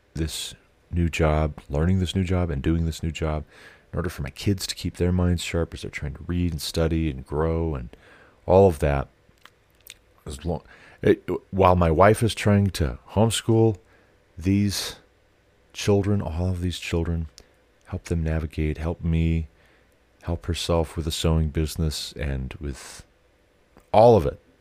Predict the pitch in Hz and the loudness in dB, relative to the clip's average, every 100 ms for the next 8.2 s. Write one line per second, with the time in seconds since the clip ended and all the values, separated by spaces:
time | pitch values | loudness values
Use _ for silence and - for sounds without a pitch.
0 | _ - 98 - 110 127 131 - - 113 | _ -4 -2 2 6 6 6 2 -2 0
1 | 101 92 92 85 78 62 - _ - - | 0 -2 -4 -4 -6 -8 -14 _ -20 -20
2 | - _ _ _ _ _ _ _ - - | -20 _ _ _ _ _ _ _ -8 -4
3 | 113 107 92 90 87 - 82 - 80 - | 4 6 6 6 4 2 0 0 -6 -6
4 | - 90 87 - _ - 80 76 73 73 | 0 2 2 -4 _ 0 2 2 0 -4
5 | - _ _ _ _ _ _ - 85 - | -12 _ _ _ _ _ _ -4 -4 -2
6 | 82 78 73 71 69 - - _ _ _ | 0 0 0 0 -4 -14 -20 _ _ _
7 | _ _ - 76 76 73 71 71 69 71 | _ _ -10 -6 -2 -2 -2 -4 -6 -2
8 | 69 69 | 0 -2